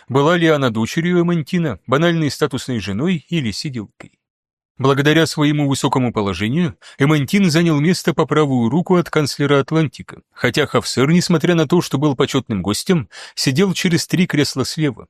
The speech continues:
между промышленным кибернетиком и председателем одного из орбитальных банковских домов.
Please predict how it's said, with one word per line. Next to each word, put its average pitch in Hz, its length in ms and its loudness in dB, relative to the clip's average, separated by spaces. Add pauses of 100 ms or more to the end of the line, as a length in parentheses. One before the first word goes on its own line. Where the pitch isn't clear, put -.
между 156 320 2
промышленным 156 640 0
кибернетиком 110 720 -2 (180)
и 165 120 0
председателем 170 800 0
одного 143 440 2
из 170 160 2
орбитальных 147 640 0
банковских 110 580 -4
домов. 135 260 -4